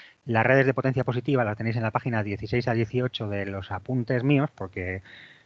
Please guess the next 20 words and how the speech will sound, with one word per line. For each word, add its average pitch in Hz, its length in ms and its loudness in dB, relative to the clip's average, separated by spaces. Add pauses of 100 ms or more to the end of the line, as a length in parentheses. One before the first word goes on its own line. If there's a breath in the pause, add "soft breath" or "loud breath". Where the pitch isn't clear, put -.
(320 loud breath)
cuando 120 340 2
tenía 123 300 4
las 117 160 2 (100)
clases 123 400 0
normales, 120 480 0
pues 95 180 -10
os 98 120 -6
lo 104 100 -6
contaba 113 360 0
un 113 100 -2
poco 117 260 -4
antes, 131 260 -2
porque - 220 -16
está - 160 -2
relacionado 107 480 0
con 104 120 -6
la 92 80 -4
idea 113 200 2
de 135 100 6
haz. 170 220 2